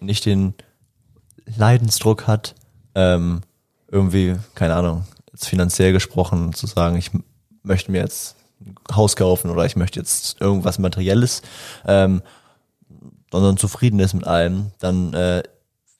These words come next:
ist der Reiz, der benötigt wird,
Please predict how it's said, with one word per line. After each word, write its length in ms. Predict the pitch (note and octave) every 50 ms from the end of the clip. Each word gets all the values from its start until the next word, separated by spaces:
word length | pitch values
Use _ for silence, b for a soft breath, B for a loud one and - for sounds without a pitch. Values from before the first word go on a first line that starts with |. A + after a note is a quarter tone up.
| _ _ _ _
ist 280 | - F#2+ G2 - - -
der 180 | G2+ F#2+ F#2 F2+
Reiz, 640 | F2+ E2+ E2 - - F#2 G#2+ A#2 A2+ - - -
der 520 | - G2+ F#2+ F#2 F2+ F2 F2 E2+ F#2 F2 -
benötigt 640 | - F#2+ F#2+ A2 C3+ D3 - A2+ G2 - - - -
wird, 400 | F#2+ F#2+ F#2 F2 D#2+ - - -